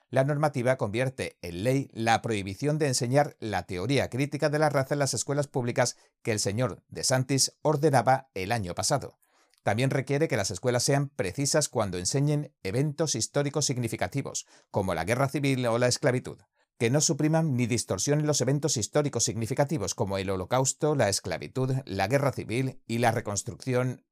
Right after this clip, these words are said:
el movimiento de los derechos civiles y las contribuciones de las mujeres, los afroamericanos y los hispanos a Estados Unidos. Mendel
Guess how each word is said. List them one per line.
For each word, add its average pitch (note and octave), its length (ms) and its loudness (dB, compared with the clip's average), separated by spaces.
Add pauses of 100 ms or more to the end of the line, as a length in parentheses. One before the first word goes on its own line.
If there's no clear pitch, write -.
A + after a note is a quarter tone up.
el A#2 140 2
movimiento A#2 580 0
de G2+ 100 -2
los F#2+ 140 -4
derechos F#2+ 400 -6
civiles G#2+ 500 -2 (300)
y C#3+ 140 0
las D3+ 200 2
contribuciones C#3+ 880 -2
de D#2+ 260 -10
las F2+ 180 -2
mujeres, G#2 520 0 (280)
los G2+ 200 0
afroamericanos A#2 920 0 (200)
y F#2 200 -8
los C3+ 200 0
hispanos G2 640 -4 (140)
a F#2+ 120 2
Estados - 440 -2
Unidos. D2+ 460 -12 (2250)
Mendel F#2+ 460 -6